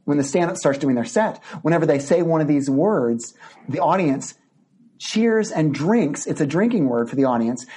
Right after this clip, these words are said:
'cause there's free beer everywhere in the backyard, and everyone drinks, and the, the stand-up doesn't know what those words are gonna be. And so once again, the audience is part of the creative process of the comedy of the experience. Um,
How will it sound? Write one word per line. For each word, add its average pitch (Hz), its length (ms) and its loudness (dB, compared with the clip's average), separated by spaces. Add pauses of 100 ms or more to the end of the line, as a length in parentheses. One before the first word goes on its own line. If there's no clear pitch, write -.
(160)
'cause 175 140 2
there's 170 220 0
free 202 340 -4
beer 233 320 0
everywhere 104 400 -2
in 90 80 -4
the 92 80 -4
backyard, 87 640 -8 (400)
and 175 160 2
everyone 196 400 2
drinks, 233 500 0
and 160 160 2
the, 185 60 0 (100)
the 165 120 -2
stand-up 226 540 -2 (200)
doesn't 175 300 0
know 170 120 4
what 165 260 0
those 147 200 2
words 131 260 0
are 127 60 0
gonna 101 200 -2
be. - 280 -10 (560)
And 170 140 2
so 190 120 2
once 220 260 2
again, 180 240 2
the 170 100 2
audience 170 440 0
is 143 140 -2
part - 340 0
of 147 80 0
the 143 60 2
creative 147 460 0
process 127 480 -2
of 117 260 -2
the 120 400 2
comedy 127 420 0
of 113 200 -2
the 113 160 -2
experience. - 720 -6 (560)
Um, 127 480 0